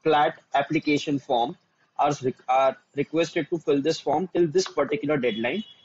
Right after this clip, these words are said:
so that you don't miss out the opportunity of appearing in this particular examination.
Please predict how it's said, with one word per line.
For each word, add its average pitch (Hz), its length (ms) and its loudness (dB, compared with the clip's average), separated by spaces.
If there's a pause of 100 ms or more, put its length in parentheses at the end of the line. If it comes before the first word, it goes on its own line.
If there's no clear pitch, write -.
(160)
so 151 160 0
that 175 280 2 (100)
you 147 100 0
don't 156 300 2
miss 156 160 0
out 151 180 0
the - 100 -2
opportunity 139 760 -2
of 131 220 -2
appearing 135 400 -2
in 123 100 -2
this 135 160 -6
particular 123 440 -4
examination. 104 680 -8